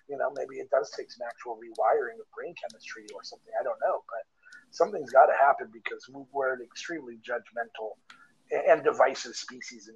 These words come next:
general. Anything that we can do to, to, to point out somebody else's flaw to make ourselves feel better. I mean, it's not all racism per se, um,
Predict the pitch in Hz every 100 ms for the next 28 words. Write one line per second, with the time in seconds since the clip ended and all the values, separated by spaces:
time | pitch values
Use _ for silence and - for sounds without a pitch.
0 | 110 123 117 123 151 151 147 131 123 123
1 | 110 123 120 123 123 120 113 110 117 110
2 | - 110 - 131 123 123 120 - 117 113
3 | 113 110 - - - - 110 107 - 113
4 | 110 - - - - - 117 120 123 120
5 | - - 120 110 98 113 113 117 120 120
6 | - 135 123 120 - 196 - 120 120 131
7 | - 131 123 - 117 113 - - - -
8 | 135 - 117